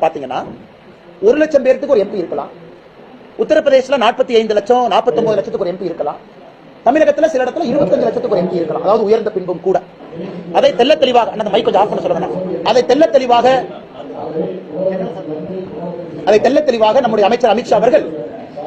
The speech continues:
விகிதாச்சார அடிப்படையில, ப்ரோ ரேட்டா அடிப்படையில தான் சீட்டுகளுடைய எண்ணிக்கை அதிகரிக்கும் என்று சொன்ன பிறகு இதை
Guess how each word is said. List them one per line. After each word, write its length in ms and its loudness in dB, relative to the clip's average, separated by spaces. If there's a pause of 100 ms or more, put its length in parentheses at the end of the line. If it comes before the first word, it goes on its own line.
(340)
விகிதாச்சார 640 2
அடிப்படையில, 420 2 (220)
ப்ரோ 180 6 (120)
ரேட்டா 260 4
அடிப்படையில 540 0
தான் 120 2 (1160)
சீட்டுகளுடைய 580 2
எண்ணிக்கை 300 2 (180)
அதிகரிக்கும் 460 0
என்று 180 -4
சொன்ன 260 -2
பிறகு 260 4 (1000)
இதை 140 4